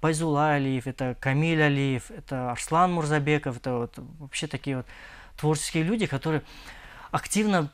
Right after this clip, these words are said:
продвигают дагестанское кино. Это Мухтар Махтибеков, это вообще Махтибеков, это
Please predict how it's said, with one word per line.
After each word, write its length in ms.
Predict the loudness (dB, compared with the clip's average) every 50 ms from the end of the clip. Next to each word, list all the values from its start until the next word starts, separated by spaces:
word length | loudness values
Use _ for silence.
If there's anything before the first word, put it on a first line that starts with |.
| -4
продвигают 760 | 0 0 2 4 4 4 4 4 4 6 6 6 4 4 0 -4
дагестанское 800 | -6 -2 -2 0 -2 -2 -4 -2 -2 -2 -2 -2 -4 -6 -6 -6
кино. 280 | -4 -4 -2 -2 -2 -4
Это 180 | -4 -6 -6 -6
Мухтар 480 | -6 -6 -8 -4 0 2 2 2 4
Махтибеков, 720 | 2 0 0 0 -2 -2 0 2 2 2 2 0 -4 -4 -4
это 120 | -6 -6
вообще 300 | -6 -6 -4 -4 -4 -2
Махтибеков, 600 | -2 -4 -4 -6 -8 -8 -6 -6 -6 -6 -6 -6
это 440 | -6 -6 -6 -8 -8 -8 -8 -8 -10